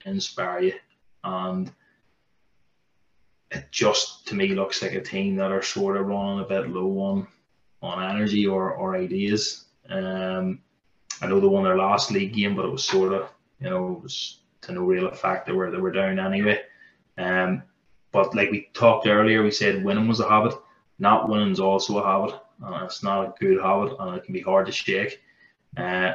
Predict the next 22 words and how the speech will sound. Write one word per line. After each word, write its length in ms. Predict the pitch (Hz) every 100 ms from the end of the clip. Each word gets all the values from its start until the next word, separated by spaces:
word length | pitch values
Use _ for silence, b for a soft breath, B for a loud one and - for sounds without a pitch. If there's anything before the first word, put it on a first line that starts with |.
| -
Sarsfields 720 | - 117 117 117 120 113 113
have, 140 | 107 - _ _ _ _ _ _ _ _
have 120 | 110 -
held 220 | 120 110
their 80 | 110
own 140 | 113
this 180 | 117 -
year 160 | 117
in 80 | 110
one 180 | 110 107
B. 480 | 110 113 117 - - _ _ 104
Um, 680 | 101 101 101 101 101 98 - _ _ _ - - _ _
they 640 | 190 202 196 196 196 196 - _ _ _
are 360 | 92 92 92 95
a 60 | -
flair 500 | - 104 - 104 101
side. 520 | - 104 110 123 - _ _
<laughs> 260 | _ - -
They 360 | 120 104 107 104
are 160 | 98
capable 640 | - 107 98 98 101 98
of 140 | 95